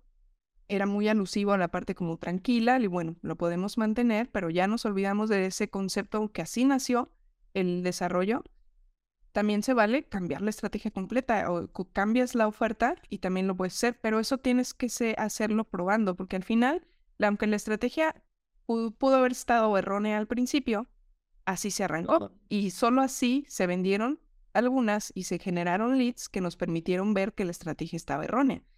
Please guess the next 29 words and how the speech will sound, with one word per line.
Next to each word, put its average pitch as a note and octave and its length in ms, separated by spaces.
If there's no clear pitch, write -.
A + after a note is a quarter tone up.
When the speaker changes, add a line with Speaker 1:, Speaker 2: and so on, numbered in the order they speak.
Speaker 1:
Entonces, G#3 240
creo C4 160
que C#4+ 120
aquí C4+ 140
lo C4+ 100
importante A3+ 640
es - 160
así G#3 280
hacer C#4 220
un C#4 100
trabajo B3 340
inicial, G#3 460
pero G#3 200
sí A#3 140
arrancarte G#3+ 720
y G#3+ 120
medir G3 400
y G3+ 140
evaluar F3 400
si G3+ 160
lo F3+ 80
estás F3 260
haciendo F#3 300
bien G#3 160
o D4 100
si G#3 140
necesitas F#3 500
cambiar F3 340
todo. D#2+ 280